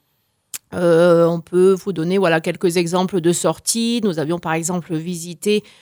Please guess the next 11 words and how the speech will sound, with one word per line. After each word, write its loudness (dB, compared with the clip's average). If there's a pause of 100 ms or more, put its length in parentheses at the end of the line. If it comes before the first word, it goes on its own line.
(260)
le 4
château 2
des -2
Bruneaux, 0
euh, 0
voilà, 0
l'été 0
dernier, 2
des -2
sorties -4
pique-nique. -2